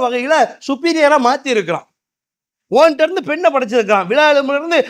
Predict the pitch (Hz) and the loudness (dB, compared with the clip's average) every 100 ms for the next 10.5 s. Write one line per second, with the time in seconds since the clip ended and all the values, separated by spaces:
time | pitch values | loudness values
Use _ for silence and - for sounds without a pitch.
0 | - 285 311 285 339 320 254 202 214 180 | -2 0 0 -2 -4 -2 -2 -2 -2 0
1 | 180 - _ _ _ _ _ 196 269 294 | -2 -4 _ _ _ _ _ -2 2 2
2 | 269 370 294 277 269 247 240 233 233 269 | 2 2 4 2 0 0 0 2 4 4
3 | 294 - - _ _ 220 262 269 277 330 | 2 -2 -18 _ _ 2 2 4 2 0
4 | - 320 233 254 311 302 277 269 302 302 | -2 0 2 0 2 0 0 2 2 0
5 | 269 285 202 277 320 311 - _ 190 269 | -4 -6 -4 4 4 4 -4 _ 0 2
6 | 311 320 339 277 269 226 240 185 135 _ | 2 2 4 4 2 2 2 2 -2 _
7 | _ _ _ - 240 269 262 339 339 285 | _ _ _ -4 2 4 4 2 -2 -2
8 | 262 339 277 277 254 254 254 302 247 - | -2 -2 0 0 -4 -4 0 0 0 -4
9 | - 254 311 277 254 262 294 254 269 330 | -4 2 2 0 -6 -6 -4 -4 -2 0
10 | 302 247 214 202 185 | 0 0 -4 -6 -6